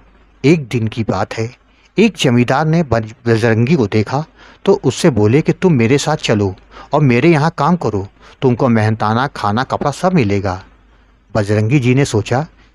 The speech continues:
कि मांग मांग कर खाने से अच्छा है कि काम किया जाए, और वो तैयार होकर चले गए। जमींदार जी ने उसे अपनी कोठी का चौकीदार बना दिया। वह रात में चौकीदारी करता, यहाँ भी वह सीताराम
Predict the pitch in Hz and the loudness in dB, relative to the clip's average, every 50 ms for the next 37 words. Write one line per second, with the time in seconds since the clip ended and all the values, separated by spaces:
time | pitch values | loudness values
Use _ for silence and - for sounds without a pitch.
0 | _ - - 143 110 101 104 113 135 143 131 127 131 135 135 143 151 - - - | _ -4 -2 0 0 2 0 0 0 0 0 0 0 0 0 -2 -2 -4 -4 -4
1 | 107 107 120 131 - - 127 101 - - - 147 139 123 139 156 - - _ - | -2 -2 0 0 0 0 -2 -2 -2 -4 -4 -2 -2 -2 -2 -4 -6 -6 _ -8
2 | 131 - - 104 117 131 - - 139 131 127 123 127 123 127 151 156 - - - | -8 -6 -4 -2 -2 -2 -2 0 0 0 0 0 0 0 -2 -2 -4 -8 -16 -20
3 | - - 123 127 127 139 160 - 117 110 98 107 107 113 101 101 98 92 - 127 | -6 -4 -2 0 2 0 0 0 0 -2 0 0 -2 -2 -2 -4 -6 -6 -6 -8
4 | - - 104 95 101 101 90 92 87 104 - _ _ _ _ _ _ _ _ - | -4 -2 -2 -2 -2 -2 -4 -6 -10 -12 -16 _ _ _ _ _ _ _ _ -20
5 | - - - _ - - - _ _ - 143 151 170 175 190 196 220 202 175 190 | -20 -20 -20 _ -20 -20 -20 _ _ 0 2 2 4 4 4 2 2 2 2 2
6 | 208 202 208 202 - - - - - - - - 175 190 196 202 196 - - 165 | 2 2 2 -2 -4 -10 -20 -20 -20 -20 -8 -2 0 2 2 2 -2 -2 -4 -4
7 | - - 196 196 - - 117 - 165 170 - - 139 123 120 - 147 143 - 147 | 0 2 2 0 2 0 -2 0 0 -2 0 2 0 0 2 0 -2 0 0 -4
8 | 143 - - 110 95 - 123 107 110 107 - 117 107 95 87 85 82 92 95 92 | -4 -2 -2 -4 -2 -2 -2 0 0 -2 0 -2 -2 -2 -2 -6 -8 -8 -8 -10
9 | 90 92 - _ _ _ _ _ _ _ _ _ _ _ _ _ _ 120 127 117 | -10 -10 -14 _ _ _ _ _ _ _ _ _ _ _ _ _ _ -2 0 0
10 | 110 110 117 - - 123 120 - 123 107 - 131 107 107 101 120 127 - 156 147 | 2 0 0 0 -2 -2 0 0 -2 0 0 0 0 0 0 0 -2 -2 -2 -2
11 | - - 196 165 120 - _ _ - - _ _ _ _ _ _ _ _ _ _ | 0 -2 -2 -2 -2 -8 _ _ -20 -20 _ _ _ _ _ _ _ _ _ _
12 | _ - 139 113 135 131 165 196 185 147 190 202 175 165 190 170 - - 135 - | _ -10 -4 -2 0 2 2 0 0 2 0 0 2 2 0 0 0 -4 -4 -2
13 | - 175 170 175 190 190 180 | 0 0 0 0 0 0 -2